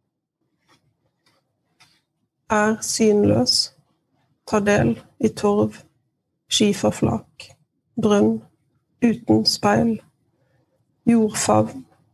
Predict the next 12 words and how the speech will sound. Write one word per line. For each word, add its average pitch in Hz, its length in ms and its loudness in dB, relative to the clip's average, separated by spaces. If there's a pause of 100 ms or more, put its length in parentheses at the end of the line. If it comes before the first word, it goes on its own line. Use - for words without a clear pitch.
(280)
Sørvendt. 208 880 -2 (1500)
Slik 220 340 -2
frøet 220 580 2
vet 220 520 -4 (340)
det 214 120 0
må 214 140 2
sprekke. - 560 -6 (1900)
Ser 226 280 2
henne 220 280 4 (420)
reise 208 460 2
seg. - 240 -2 (720)
Gjøre 208 380 4